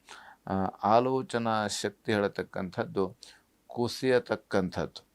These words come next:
ಯಾಕಂದ್ರೆ ನಮಗೆ ಬು-, ಬುದ್ಧಿ ಕೆಟ್ಟೋಗ್ಬಿಡ್ತದೆ. ಯಾವಾಗ ಬುದ್ಧಿ ಕೆಟ್ಟೋಗ್ತದೆ?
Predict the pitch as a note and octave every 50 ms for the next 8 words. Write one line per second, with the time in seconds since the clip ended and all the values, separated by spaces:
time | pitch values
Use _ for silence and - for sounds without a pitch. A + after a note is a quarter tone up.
0 | _ _ - F2+ - A#2+ B2 B2 B2 A#2 A2 G#2 G2+ G2 F#2 F#2+ G#2 - - -
1 | C3+ C3 B2 C#3+ C#3 - C3+ - - C#3+ C#3 C3 A2+ A2+ G2+ - G#2+ G2+ G2 A2+
2 | C3+ E3 F3+ D#3+ C#3 D#3 C3+ B2+ D#3 D3+ - D3 C#3+ - D3 C#3+ B2+ - C3+ C3
3 | C#3+ E3 F#3 G3 -